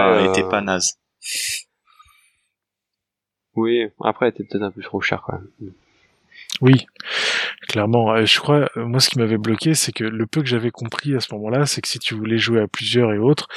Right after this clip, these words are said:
Speaker 3: fallait peut-être te racheter, justement, avoir ta propre euh, Wii U. Et du coup, c'était, euh, super cher, quoi. Tu disais, bah, pff, c'est limite, euh, tu peux pas jouer à deux joueurs facilement avec ça, quoi.
Speaker 2: Bah,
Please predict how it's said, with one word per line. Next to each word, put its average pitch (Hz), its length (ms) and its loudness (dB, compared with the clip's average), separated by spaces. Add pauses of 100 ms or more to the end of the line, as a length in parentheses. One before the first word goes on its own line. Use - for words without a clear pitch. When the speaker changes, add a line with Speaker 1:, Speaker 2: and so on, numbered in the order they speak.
(220)
Speaker 3:
fallait 113 180 2
peut-être - 260 2
te 135 100 0
racheter, 113 880 0 (220)
justement, 120 380 -2
avoir 117 300 2
ta 104 140 -4
propre - 480 -2 (640)
euh, 101 120 -4
Wii 104 380 2
U. 160 140 8 (500)
Et 104 80 -2
du 101 140 -4
coup, 147 180 2
c'était, 117 320 2
euh, 98 680 0
super - 340 -2
cher, - 240 0
quoi. 110 140 -8 (100)
Tu - 100 -10
disais, 104 220 0
bah, 107 340 -2
pff, - 260 -6 (680)
c'est - 180 -4
limite, 110 320 0
euh, 107 240 2
tu - 100 -8
peux - 120 -12
pas 113 120 2
jouer 117 240 4
à 113 80 4
deux 107 200 0
joueurs 113 320 0
facilement 117 500 -2
avec 110 180 -6
ça, 120 200 -2
quoi. - 140 -8 (440)
Speaker 2:
Bah, - 120 -2